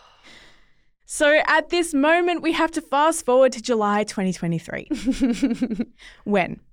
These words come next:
not quite coincidentally, Natalie and Caroline both released their own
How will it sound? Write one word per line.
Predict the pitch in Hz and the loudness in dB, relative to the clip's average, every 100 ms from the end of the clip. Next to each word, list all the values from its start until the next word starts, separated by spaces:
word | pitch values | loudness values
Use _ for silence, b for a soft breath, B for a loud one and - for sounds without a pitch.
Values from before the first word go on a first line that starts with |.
| _ | _
not | - 247 349 - | 0 2 2 2
quite | 349 339 - | 2 2 2
coincidentally, | 359 349 330 359 415 247 202 214 302 - | 0 0 2 0 2 2 2 2 -2 -4
Natalie | 220 240 294 302 294 302 | 0 2 2 2 2 2
and | 240 254 | 0 -2
Caroline | - 208 214 202 202 202 | -2 -2 0 0 -2 -4
both | 180 202 220 262 | -2 2 2 0
released | 277 254 202 208 - - | 0 0 0 -2 -6 -8
their | 180 208 220 | 0 0 2
own | 185 175 170 170 | 0 0 2 0